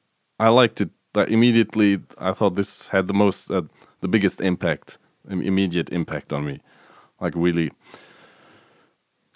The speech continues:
catchy, but also emotional. So great song, great melodic prog metal.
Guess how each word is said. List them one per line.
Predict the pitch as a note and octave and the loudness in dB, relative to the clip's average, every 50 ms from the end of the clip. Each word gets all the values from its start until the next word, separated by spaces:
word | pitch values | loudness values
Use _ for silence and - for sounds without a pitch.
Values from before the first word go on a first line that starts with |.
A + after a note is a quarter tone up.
| _ - | _ -2
catchy, | - G2+ F2+ F#2 - - G#2+ F#2+ | 2 2 2 2 0 0 0 2
but | E2 F2+ F2 F2 | 2 2 2 2
also | F2 E2+ E2+ - - F2 E2+ D#2+ - | 2 0 0 0 2 2 2 2 2
emotional. | F2 F2 F2 F2 F2 - - G2 F2 E2 D#2+ D#2 - | 0 0 0 0 0 -2 -2 -4 -2 -2 -4 -6 -6
So | - - F#2+ F2 - - G2+ | -2 0 0 0 0 -2 -2
great | G2+ A#2 A#2+ B2+ C3 | 2 4 4 4 4
song, | - - B2 A#2 A2+ A2+ A2 | 2 2 4 4 4 4 4
great | G#2+ G#2 G#2 G2+ F#2+ - - - - - | 4 4 4 4 2 -2 -8 -18 -16 -10
melodic | A2+ A#2 G#2+ A2 G#2+ G#2+ A2 A#2 A2+ G#2+ - - - - - _ _ _ _ _ _ _ | -4 0 2 4 6 6 6 4 4 2 0 -6 -16 -18 -20 _ _ _ _ _ _ _
prog | - A#2+ B2+ C#3 B2+ A#2+ | 4 6 6 6 6 6
metal. | A2 G2 F#2 - - D#2+ C#2+ B1 - | 4 4 2 2 0 -2 -2 -4 -8